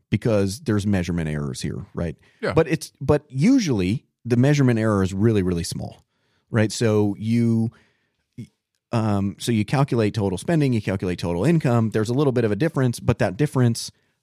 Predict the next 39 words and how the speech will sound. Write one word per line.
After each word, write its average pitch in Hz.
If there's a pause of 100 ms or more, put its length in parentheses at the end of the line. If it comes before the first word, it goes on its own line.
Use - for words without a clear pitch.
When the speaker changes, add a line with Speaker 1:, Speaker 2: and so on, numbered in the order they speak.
(100)
Speaker 1:
uh, 123
Speaker 2:
It's 123
Speaker 1:
is 135
Speaker 2:
negligible. 135
Speaker 1:
Yeah, 123
it, 156
it's 156
really 180
small. 113
And 151
not 170
only 147
that, 113
like, 107
over 139
time, 120
sometimes 110
it's 101
positive, 101
sometimes 92
it's 90
negative. 92
It 107
just 131
cancels 113
out 92
over 90
time. 80
It's 78
not 92
Speaker 2:
Yeah. 92
Speaker 1:
a -
big, 82
it's -
not 90
a 85
big 80
deal. - (240)
Speaker 2:
Okay. 123